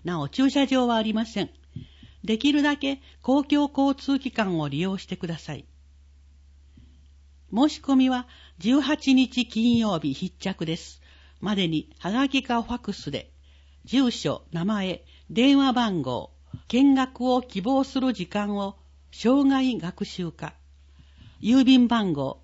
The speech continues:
七二三の零零一五、延一町二丁目三番一号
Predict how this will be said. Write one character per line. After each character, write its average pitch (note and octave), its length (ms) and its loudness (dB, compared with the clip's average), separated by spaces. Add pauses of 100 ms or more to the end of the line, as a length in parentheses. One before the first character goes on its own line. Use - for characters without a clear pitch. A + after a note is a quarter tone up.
七 A#3+ 300 2
二 C4 240 4
三 F#3+ 320 -4
の F3 120 0
零 A3+ 260 2
零 G#3 200 0
一 D#3+ 300 -6
五、 D3+ 300 -6 (540)
延 C4+ 240 6
一 C4+ 260 2
町 D3 320 -2
二 D3 160 -2
丁 G#3+ 300 0
目 F#3+ 260 -4 (320)
三 B3 400 0
番 C#3 300 -4
一 E3+ 260 -8
号 B2+ 300 -6